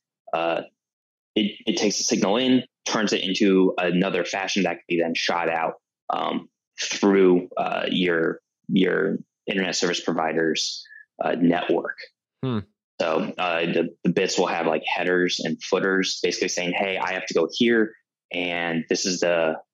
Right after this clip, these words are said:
Speaker 1: this is the data that I have."
Speaker 2: Gotcha.
Speaker 1: Um, and then you
Speaker 2: Gotcha.
Speaker 1: have footers that kind of, uh, wrap it all up. There, there's various, there's various different ways you can transmit data, like A M F M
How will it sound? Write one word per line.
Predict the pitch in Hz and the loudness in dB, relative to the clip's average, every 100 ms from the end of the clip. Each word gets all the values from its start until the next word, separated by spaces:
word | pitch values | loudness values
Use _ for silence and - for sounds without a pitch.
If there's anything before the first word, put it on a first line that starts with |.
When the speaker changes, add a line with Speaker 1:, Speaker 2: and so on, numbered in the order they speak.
| _ - | _ -8
Speaker 1:
this | - | -4
is | 92 85 - | -2 -2 -2
the | 85 82 80 85 _ _ 101 | 2 4 4 2 _ _ 2
data | 95 90 85 | 4 4 2
that | 82 - | 2 -2
I | 80 76 - | -2 -4 -4
have." | 80 76 - - _ _ - | -8 -10 -18 -20 _ _ -8
Speaker 2:
Gotcha. | 90 90 82 | -8 -8 -6
Speaker 1:
Um, | 78 80 87 _ | -4 -2 -4 _
and | 90 87 | 2 2
then | 80 | 4
you | |
Speaker 2:
Gotcha. | 85 - | 2 2
Speaker 1:
have | |
footers | - - 80 80 | -2 0 0 0
that | 85 82 - | -2 -4 -6
kind | - 82 | -6 -4
of, | - - _ _ - 107 | -6 -8 _ _ -2 -2
uh, | 82 82 - | 0 -4 -2
wrap | 87 87 | -2 0
it | 82 | 0
all | 78 78 | 2 0
up. | - - | -2 2
There, | 139 | 4
there's | 151 156 131 - - _ - | 6 4 2 -4 -16 _ 0
various, | 117 110 104 98 - - - - - | 2 2 0 0 -2 -6 -10 -8 2
there's | 117 | 4
various | 113 120 113 | 4 4 2
different | 123 113 101 95 | 0 0 0 2
ways | 92 92 92 92 | 2 2 -2 -2
you | 98 | -2
can | 92 90 85 | -2 -2 -2
transmit | - 92 85 85 - | -2 -4 -4 -6 0
data, | 80 80 82 | 0 0 0
like | 82 - - | -2 -4 -6
A | 98 | -4
M | 92 | -2
F | 87 87 | -2 -2
M | 87 | -4